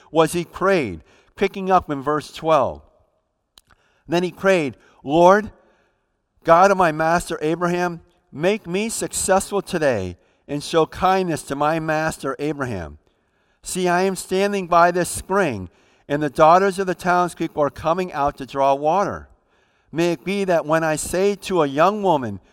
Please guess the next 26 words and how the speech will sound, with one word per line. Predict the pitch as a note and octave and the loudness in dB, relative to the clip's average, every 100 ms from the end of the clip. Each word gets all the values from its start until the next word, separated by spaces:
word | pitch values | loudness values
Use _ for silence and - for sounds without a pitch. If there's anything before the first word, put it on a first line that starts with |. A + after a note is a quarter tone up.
| _ _ | _ _
'Please | - G3+ G#3 D3 - _ | -10 -6 -4 -6 -8 _
let | - E3+ - | -2 0 0
down | E3 F#3 G3+ | 2 2 2
your | F#3+ D3+ | -2 -4
jar | - F3 F3 C#3 G#2+ G2 _ - | -2 4 6 6 2 -2 _ -6
that | C#3+ D3 | -4 2
I | D#3 | 2
may | E3+ F3 | 2 0
have | D#3+ D#3 | 0 0
a | D3 | 0
drink,' | - D#3+ A#2 F2+ _ _ _ | -4 -4 -4 -8 _ _ _
she | - D3+ | -10 -8
says, | C#3 D#3 D#3 B2 | -4 -2 -2 -4
'Drink, | - C3 A3 A#2+ - _ _ _ | -12 -4 -2 -4 -10 _ _ _
and | C3+ D3 | -4 -2
I'll | C#3+ | -2
drink.' | - D#3 F#3 - _ _ _ _ _ _ _ _ _ _ _ | -4 -2 -2 -4 _ _ _ _ _ _ _ _ _ _ _
And | D3 D3+ | -4 0
then | F3 | 0
she'll | F3+ F3 | 0 -4
say, | D#3 - D3+ D3 | -4 0 0 0
'Let | E3+ | -2
me | F3 | -2
water | D#3+ D#3+ E3+ F3+ | 0 6 6 4
your | E3 D#3+ | -2 -6
camels.' | - F#3+ G#3 C3+ D#2+ - - | -4 -2 -2 -2 -8 -14 -20